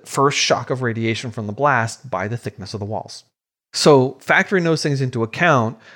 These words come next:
they've been studying these people for a long time. Well, first of all, they noticed an age effect and specific cancers,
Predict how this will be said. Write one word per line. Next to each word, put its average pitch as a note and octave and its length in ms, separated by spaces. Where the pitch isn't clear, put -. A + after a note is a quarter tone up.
they've C#3 160
been E3 100
studying D3 360
these C3+ 120
people A#2 400
for B2 200
a A2+ 100
long G#2+ 720
time. F#2 480
Well, C3 60
first D#3 260
of C#3+ 40
all, B2+ 60
they B2 140
noticed B2+ 280
an C3+ 160
age D3 260
effect A2+ 500
and B2+ 120
specific - 680
cancers, A3 580